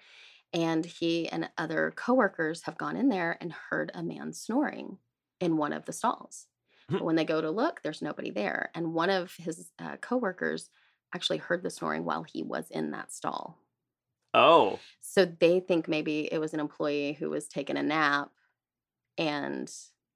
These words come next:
Speaker 1: didn't know about the fire and possibly
Speaker 2: Oh.
Speaker 1: died there, just taking a
Speaker 2: Died
Speaker 1: nap.
Speaker 2: in his sleep on
Speaker 1: Mm-hmm.
Speaker 2: the shitter.
Speaker 1: Y-, yeah. Well, he probably was just taking a nap.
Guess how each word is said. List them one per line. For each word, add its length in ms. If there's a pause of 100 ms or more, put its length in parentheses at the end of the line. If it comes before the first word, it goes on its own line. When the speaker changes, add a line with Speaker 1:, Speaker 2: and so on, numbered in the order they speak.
(480)
Speaker 1:
didn't 260
know 520 (120)
about 240
the 60
fire 260
and 100
possibly 440
Speaker 2:
Oh. 180 (400)
Speaker 1:
died 320
there, 400
just 220
taking 240
a 40
Speaker 2:
Died 300
Speaker 1:
nap. 100
Speaker 2:
in 100
his 180
sleep 440 (320)
on 180
Speaker 1:
Mm-hmm. 40
Speaker 2:
the 60
shitter. 400 (280)
Speaker 1:
Y-, 140 (220)
yeah. 320 (100)
Well, 180
he 120
probably 240
was 140
just 140
taking 280
a 40
nap. 320